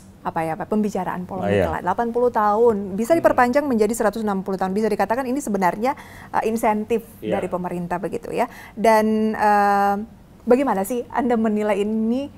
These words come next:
Speaker 1: Karena kan tidak sedikit juga yang agak kontra
Speaker 2: Iya.
Speaker 1: dengan kebijakan ini, Pak.
Speaker 2: Wah, sos-, sos-,
Speaker 1: Mungkin kurang
Speaker 2: enam puluh tahun
Speaker 1: sosialisasi.
Speaker 2: lama, lama sekali.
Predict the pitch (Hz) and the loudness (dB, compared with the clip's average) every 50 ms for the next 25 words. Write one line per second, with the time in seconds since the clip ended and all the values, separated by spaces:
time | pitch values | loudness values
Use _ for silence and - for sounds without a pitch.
0 | - - - - 247 233 247 277 285 311 311 320 311 302 - - 240 202 208 - | -20 -12 -4 0 0 0 0 0 -2 -2 -2 -4 -4 -6 -6 -4 -2 -2 -2 -2
1 | - 240 208 214 208 226 196 190 226 214 226 240 247 247 233 - - 202 196 165 | -2 -4 -4 -4 -4 -4 -4 -2 -2 0 2 2 2 2 0 -2 -2 -4 -4 -4
2 | - - 202 202 202 196 - 214 214 214 - 104 - - 220 220 - - 214 208 | -2 -2 -2 -2 -2 0 0 2 4 4 4 4 4 4 2 0 0 0 0 2
3 | 226 208 208 208 214 214 208 202 - 185 208 196 180 175 156 - - - - - | 0 0 0 -2 -4 -4 -4 -4 -2 0 2 2 0 0 -4 -8 -12 -10 -4 -2
4 | 143 135 123 - - 131 135 131 123 135 131 - 381 - - - 311 147 - - | -2 -2 -2 -4 -6 -4 -4 -2 0 0 2 2 4 4 6 6 6 6 4 4
5 | 311 302 302 285 277 277 147 - 202 180 156 226 196 - 151 147 151 151 160 151 | 4 4 6 6 4 4 4 4 2 2 2 2 0 0 0 -2 -2 0 -2 -4
6 | - - - - 185 185 196 196 180 | -4 -4 -4 -4 -2 -2 -2 -2 0